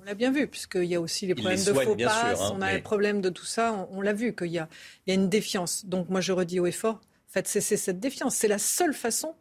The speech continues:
Speaker 1: de maintenir, de tenir bon pour Noël avec la vague qui monte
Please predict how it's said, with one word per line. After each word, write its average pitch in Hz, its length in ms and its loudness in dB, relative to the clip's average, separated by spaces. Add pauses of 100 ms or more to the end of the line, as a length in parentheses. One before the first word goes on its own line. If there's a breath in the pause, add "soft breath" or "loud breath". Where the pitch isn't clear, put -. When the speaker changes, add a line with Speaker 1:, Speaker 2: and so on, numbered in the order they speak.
(200)
Speaker 1:
de 214 80 0
maintenir, 202 520 0
de 185 120 -4
tenir 226 340 2
bon 208 240 0
pour 196 180 -4
Noël 220 440 2 (340 loud breath)
avec 214 280 0
la 202 100 2
vague 208 240 0
qui - 160 -6
monte 233 380 0